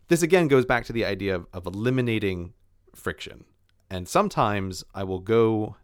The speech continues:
out into the city just to, like, run some errands, or maybe I'm just taking a walk or something.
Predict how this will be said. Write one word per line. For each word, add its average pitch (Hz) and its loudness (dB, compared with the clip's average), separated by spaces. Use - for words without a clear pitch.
out 156 2
into 113 -2
the 95 -8
city 90 -6
just 87 -10
to, 90 -14
like, 78 -12
run 104 -4
some 90 -12
errands, 92 -6
or - -4
maybe 185 4
I'm 147 2
just 123 -10
taking 113 -6
a 95 -2
walk 98 2
or 85 -8
something. - -14